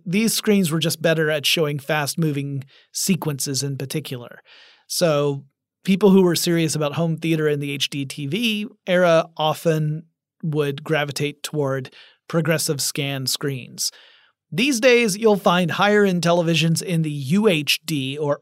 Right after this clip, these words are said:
ultra high definition ranges. In fact, four K is pretty much the standard now. Uh, but you can also find eight K.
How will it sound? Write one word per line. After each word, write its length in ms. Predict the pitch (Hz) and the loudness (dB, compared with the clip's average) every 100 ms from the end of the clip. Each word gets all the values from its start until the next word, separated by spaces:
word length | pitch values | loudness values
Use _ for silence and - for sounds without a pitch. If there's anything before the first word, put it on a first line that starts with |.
| - | -2
ultra 460 | 277 - - 143 117 | -2 0 0 0 0
high 260 | 156 151 | -2 -2
definition 560 | 147 143 147 131 147 135 | -2 -4 -4 -4 -4 -4
ranges. 440 | 135 131 120 110 | -6 -6 -8 -8
In 60 | 123 | -4
fact, 320 | 151 135 - - - _ _ | -4 -4 -10 -20 -20 _ _
four 220 | 175 196 | 2 2
K 300 | - 185 175 | 4 2 2
is 140 | 165 135 | 0 0
pretty 220 | 202 196 | 0 2
much 240 | 160 - | 2 -2
the 120 | 165 | -4
standard 560 | 156 - 202 190 160 143 | -2 0 0 0 0 -2
now. 340 | 131 113 110 - - - _ - | -6 -10 -14 -18 -20 -20 _ -10
Uh, 300 | 139 139 143 - _ | -6 -4 -6 -12 _
but 320 | 185 165 175 180 | -4 0 0 0
you 100 | 170 | 2
can 120 | 196 | 4
also 520 | 208 202 185 185 269 - | 4 4 4 4 0 -8
find 400 | - 151 156 - | -4 -2 -2 0
eight 240 | 226 254 | 0 0
K. 380 | - 143 123 135 | -4 -6 -6 -14